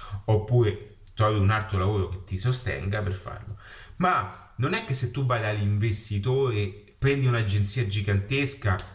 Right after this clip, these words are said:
prendi centomila euro, duecentomila euro, quindi apri un'agenzia, ti fa tutte queste cose perché poi il modello, la startup parte, di conseguenza vendi di più.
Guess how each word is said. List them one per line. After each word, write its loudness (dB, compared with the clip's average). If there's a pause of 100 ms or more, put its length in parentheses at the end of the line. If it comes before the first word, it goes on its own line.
(140)
prendi 2
centomila 0
euro, 0
duecentomila 0
euro, 0
quindi 0
apri 2
un'agenzia, 2 (360)
ti 4
fa 4
tutte 2
queste 4
cose 2
perché 0
poi 0 (200)
il 4
modello, 6
la 0
startup -2
parte, 0
di 4
conseguenza 2
vendi 4
di -4
più. -10